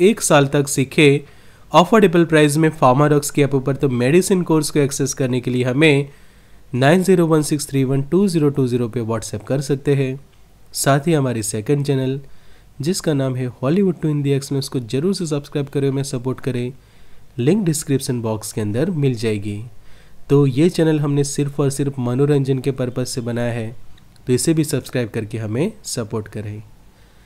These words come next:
तो अब समझिए पेप्टिक अल्सर के बारे में। तो पेप्टिक अल्सर एक ऐसे मेडिकल कंडीशन है कि जिसके अंदर जो आपके स्टमक की लाइनिंग होती है वहाँ पे एक अल्सर बनता है, कि यहाँ पे आप देखो कि यहाँ पे जो एक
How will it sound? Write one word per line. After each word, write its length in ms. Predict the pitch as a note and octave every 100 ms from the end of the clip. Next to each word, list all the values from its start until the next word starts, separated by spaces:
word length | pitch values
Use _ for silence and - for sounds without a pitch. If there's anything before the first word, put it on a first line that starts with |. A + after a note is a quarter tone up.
| - - -
तो 60 | E3+
अब 100 | G3
समझिए 400 | - E3+ D#3+ F3
पेप्टिक 480 | F3 - - E3 D3+
अल्सर 280 | C#3 D3+ C3+
के 120 | C#3+
बारे 240 | B2+ C3
में। 100 | C3
तो 80 | C#3+
पेप्टिक 440 | C#3 B2 - F3+
अल्सर 260 | E3+ D#3 E3
एक 80 | D#3+ -
ऐसे 300 | C#3 C#3+ F#3+
मेडिकल 400 | F3 C#3+ D3 D3
कंडीशन 520 | C#3+ C3+ C3 C3 C3
है 340 | D#3 D3+ C#3+ C#3+ - - - - D#3
कि 80 |
जिसके 300 | D3 D#3+ -
अंदर 180 | F3 E3+
जो 160 | D#3 D#3+
आपके 260 | D3+ F3
स्टमक 400 | E3+ - C#3 D3+
की 100 | C#3+
लाइनिंग 440 | D3 A#2+ B2+ E3 D#3
होती 220 | D3+ D#3+
है 80 | D3+
वहाँ 240 | C#3 C#3+
पे 120 | C#3+
एक 120 | D#3 -
अल्सर 380 | C3+ C3 - D#3
बनता 300 | C#3+ C#3+ C#3
है, 200 | C3+ D3+ F3+ - - - -
कि 80 | C#3
यहाँ 220 | C3 D3+ E3
पे 60 |
आप 100 | D#3
देखो 500 | C#3+ C#3+ C#3+ D#3+ C#3+ D3+ - - - - -
कि 280 | D3 D3+ D3+
यहाँ 280 | C3 C3+ D3
पे 120 | D3+
जो 100 | C#3+
एक 160 | D#3